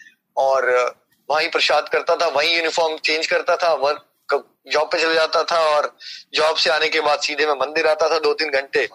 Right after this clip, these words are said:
फिर से आरती वगैरह की और फिर घर आ गया। फिर घर आके रात को महाभारत देखता रहता था एपिसोड्स, क्योंकि अकेला था। फॉरेन कंट्री में किसी को आइडिया हो तो आपकी लाइफ बहुत अकेले हो जाते हो आप, और जब शादी ना हुई हो या वाइफ ना हो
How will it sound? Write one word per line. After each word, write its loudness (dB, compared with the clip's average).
फिर 0
से 0
आरती 0
वगैरह 0
की -12
और 2
फिर -2
घर 2
आ 4
गया। 2
फिर -2
घर 0
आके 0
रात 0
को -2
महाभारत 2
देखता -2
रहता 0
था 2
एपिसोड्स, -2
क्योंकि -2
अकेला 0
था। 0
फॉरेन 0
कंट्री 0
में 2
किसी -2
को 0
आइडिया 2
हो 0
तो 0
आपकी 0
लाइफ 0
बहुत 2
अकेले 0
हो 0
जाते 0
हो 4
आप, -2
और -2
जब 0
शादी 0
ना 0
हुई 0
हो 0
या 0
वाइफ 0
ना 2
हो 0